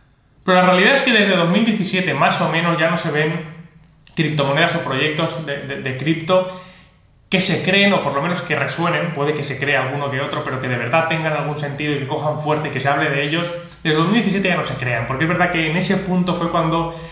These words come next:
Bitcoin ganó esa batalla, ese debate definitivo de quién sería el rey en esta función de dinero por el resto de los días.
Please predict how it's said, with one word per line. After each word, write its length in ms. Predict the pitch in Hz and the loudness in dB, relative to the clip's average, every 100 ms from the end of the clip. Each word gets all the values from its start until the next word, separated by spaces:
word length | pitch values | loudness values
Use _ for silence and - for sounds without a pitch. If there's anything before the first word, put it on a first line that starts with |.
| - - | -10 0
Bitcoin 560 | 147 196 190 185 180 | 4 4 4 4 4
ganó 320 | 151 139 151 | 4 4 4
esa 240 | 180 - 156 147 | 2 2 2 2
batalla, 960 | 127 143 160 156 139 170 - - - - | 0 2 0 0 -4 -6 -10 -16 -20 -4
ese 220 | 170 196 | 2 4
debate 680 | 160 139 139 180 180 175 180 | 6 6 6 6 6 4 2
definitivo 640 | 160 - 151 131 175 175 170 | -2 0 0 2 2 2 2
de 160 | 147 | 2
quién 320 | 151 175 190 196 | 2 4 6 6
sería 420 | 170 156 170 156 | 2 2 2 2
el 80 | 135 | 2
rey 300 | 143 151 151 | 0 -2 -2
en 80 | |
esta 160 | 143 - | -4 -4
función 340 | - 131 139 | -6 -6 -4
de 100 | 143 | -2
dinero 600 | 135 127 143 147 - - - - - - - | -2 0 2 0 -2 -12 -18 -20 -20 -20 -2
por 140 | 151 | 2
el 80 | 131 | 2
resto 220 | 156 147 | 2 0
de 80 | 117 | -2
los 100 | 110 | -4
días. 400 | 135 135 - - | -4 -6 -8 -12